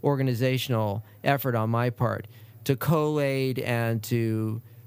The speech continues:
send out and to keep track of how the evaluations are going. And no-, normally what I do is once I get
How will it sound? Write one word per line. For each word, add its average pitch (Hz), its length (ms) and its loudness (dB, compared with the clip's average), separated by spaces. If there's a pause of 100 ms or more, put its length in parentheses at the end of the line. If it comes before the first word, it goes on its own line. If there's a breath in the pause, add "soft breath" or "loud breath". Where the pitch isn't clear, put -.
(280 loud breath)
send 147 440 0
out 123 320 0
and 117 120 -2
to 117 60 -2
keep 127 200 -2
track 127 420 0
of 110 300 -2
how 135 240 0
the 127 140 -2
evaluations 113 680 -2
are 107 80 0
going. 117 340 0
And 110 100 0
no-, 139 160 0
normally 151 360 0
what 120 120 -2
I 117 120 0
do 131 200 0
is 120 160 -2
once 160 220 0
I 156 80 2
get 135 240 0